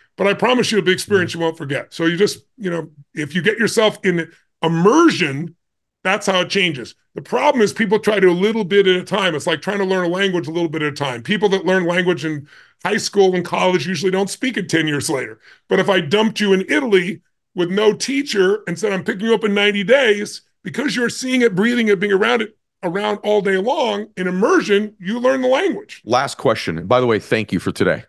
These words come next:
Speaker 2: We've
Speaker 1: Oh,
Speaker 2: certainly
Speaker 1: my
Speaker 2: maxed out the
Speaker 1: Always
Speaker 2: hour.
Speaker 1: love you.
Speaker 2: We're a little bit over on an hour, but people get a chance to hear you, hear the two of us together, and this thing just explodes every single time. Hard question. So, and, and dig deep on this one for me.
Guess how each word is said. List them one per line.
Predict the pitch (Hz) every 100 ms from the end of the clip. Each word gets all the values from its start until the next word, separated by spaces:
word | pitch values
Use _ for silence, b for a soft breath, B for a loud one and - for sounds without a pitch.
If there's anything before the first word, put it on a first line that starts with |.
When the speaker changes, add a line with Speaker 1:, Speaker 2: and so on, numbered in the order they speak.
| -
Speaker 2:
We've | 101 92
Speaker 1:
Oh, |
Speaker 2:
certainly | - 110 107
Speaker 1:
my | 92 92 92
Speaker 2:
maxed | -
out | 92 90 - -
the | 85 85
Speaker 1:
Always | 196
Speaker 2:
hour. | 92 90
Speaker 1:
love | 85
you. |
Speaker 2:
We're | 95
a |
little | 90 104
bit | 95
over | 92 87
on | 85
an | 85
hour, | 82 85 82 B B B B
but | 95 -
people | 127 110 107 98 - -
get | 98
a |
chance | 87 107 92
to | -
hear | - 95
you, | 90 90 85
hear | 95
the | 90
two | - 95
of | 80
us | 78
together, | 76 82 80 76 73
and | 78
this | 80
thing | 95 80
just | 78 -
explodes | - - 85 78
every | 82 78
single | 82 71
time. | - 69 - B B B
Hard | 156 170
question. | 143 101 - -
So, | - 123 107 90 _ B B B B B _
and, | 113 101 98 -
and | - 87 95 -
dig | 123 143
deep | 110 113
on | 98 85
this | 80
one | 85 69
for | - 53
me. | 50 -